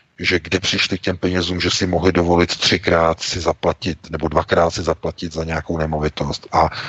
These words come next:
kdo na to měl, že si mohl pořídit v roce devadesát tři nějaký domek a jako kdyby žili někde na nějaký jiný planetě a nevzpomínali si na to, jak to v těch devadesátých letech bylo. Jak lidi prodávali, co mohli, aby si mohli splnit nějaký sen,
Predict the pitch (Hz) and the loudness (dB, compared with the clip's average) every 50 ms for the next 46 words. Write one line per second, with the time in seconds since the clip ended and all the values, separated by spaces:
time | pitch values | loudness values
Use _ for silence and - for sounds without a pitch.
0 | - - 101 95 101 104 95 85 80 80 - - 87 82 82 80 80 82 80 80 | -10 -6 -2 2 2 2 4 2 0 0 0 0 0 0 -2 -2 -2 0 0 2
1 | 80 78 80 80 80 78 - 82 - - 90 78 76 76 78 76 - - _ - | 2 2 2 2 0 0 -2 -4 -4 -6 -6 -6 -4 -2 -2 -2 -4 -6 _ -8
2 | 80 - - 80 78 78 78 80 80 - - 80 80 78 78 78 76 - - 78 | -6 -6 -6 -4 -4 -4 -4 -4 -4 -4 -2 0 0 2 0 0 0 0 0 2
3 | 73 73 - - - 85 80 78 76 73 - 80 76 - 76 73 73 73 73 73 | 2 0 0 -2 -2 0 0 0 0 -2 -2 -2 -2 -2 -2 0 0 0 0 0
4 | - - - - - - 78 73 - - - - - - - - - - - - | -2 -4 -4 -2 0 0 0 0 -4 -8 -10 -10 -12 -12 -14 -16 -18 -20 -20 -20
5 | _ _ _ - - - - 120 104 98 123 113 131 127 110 - 101 104 123 123 | _ _ _ 0 0 2 4 2 2 2 2 2 4 4 4 4 4 2 2 2
6 | 113 104 101 110 107 107 107 107 107 104 - 113 107 92 92 92 104 117 - 98 | 0 0 0 0 0 0 2 2 2 0 -2 -4 -6 -4 -4 -4 -4 -2 0 0
7 | 90 85 85 85 - - 87 85 95 92 87 87 87 90 - - - 98 101 101 | 0 0 -2 -4 -4 0 0 2 2 2 0 -2 -2 -2 -2 -4 -6 -4 -2 0
8 | 101 98 98 104 107 - - - 101 92 87 - - 90 92 95 92 - - - | 0 2 2 2 0 0 -4 -6 -4 -4 -4 -2 0 0 2 2 0 0 -4 -6
9 | 101 - - 107 98 - 95 90 92 98 - - 107 101 - 107 104 110 - - | -6 -4 -6 -4 0 0 2 2 2 0 0 0 0 -2 -2 -4 -4 -4 -2 -2
10 | 110 104 101 101 110 120 117 - - - _ _ _ _ - - - - - - | -4 -2 -2 -2 -2 -2 -4 -6 -10 -14 _ _ _ _ -20 -20 -20 -6 -4 -2
11 | 98 - - 98 98 95 - - - 95 92 101 101 107 104 104 107 107 - - | 0 2 2 2 2 2 0 2 0 0 2 2 2 2 4 2 2 0 -2 -2
12 | - 113 101 98 98 92 92 95 98 101 98 92 104 101 - - 104 101 92 87 | -2 -2 0 2 0 0 2 2 2 2 0 0 -4 -4 -4 -4 -4 -2 -2 -2
13 | 82 104 107 - 98 - - 90 90 92 98 - - 90 85 87 - - 113 - | -2 -2 -2 -2 -2 -2 -2 -2 0 -2 -4 -2 0 0 0 0 -2 -4 -6 -4
14 | - - 101 87 85 82 | -2 0 0 0 0 -2